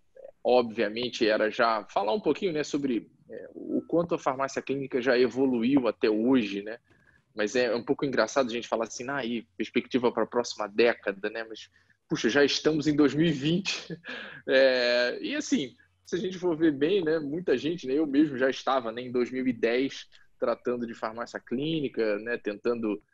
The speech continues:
adaptar as rotinas, tentando naquela época implantar, né, muitas rotinas que ainda estavam um pouco confusas. E eu sempre tenho uma preocupação muito grande com, assim, com, com a questão operacional, né?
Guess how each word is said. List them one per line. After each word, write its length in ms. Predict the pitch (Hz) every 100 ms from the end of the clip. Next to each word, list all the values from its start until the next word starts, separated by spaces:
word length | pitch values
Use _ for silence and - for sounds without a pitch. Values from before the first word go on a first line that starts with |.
| -
adaptar 600 | 113 113 120 - - 127
as 60 | 120
rotinas, 460 | 110 - 135 117
tentando 320 | 127 117 160
naquela 340 | 147 139 147 131
época 360 | 165 - 160 117 _ -
implantar, 680 | 170 190 202 143 117 170 170
né, 120 | 143
muitas 360 | 131 151 147
rotinas 480 | 131 120 - 156 143
que 120 | -
ainda 160 | 131 123
estavam 260 | 139 131 127
um 80 |
pouco 340 | 110 135 - 117
confusas. 800 | - 123 107 - 131 151 113 101 - _ _ _ -
E 80 |
eu 80 | 143
sempre 220 | 151 247
tenho 140 | 226 180
uma 100 | 151
preocupação 400 | 151 - 131 -
muito 220 | 196 139
grande 260 | 127 147 139
com, 80 |
assim, 260 | 123 127 117 -
com, 300 | 139 131 - -
com 140 | - 139
a 20 |
questão 380 | - 127 143 147
operacional, 800 | 147 151 143 - 135 117 120 117
né? 120 | 113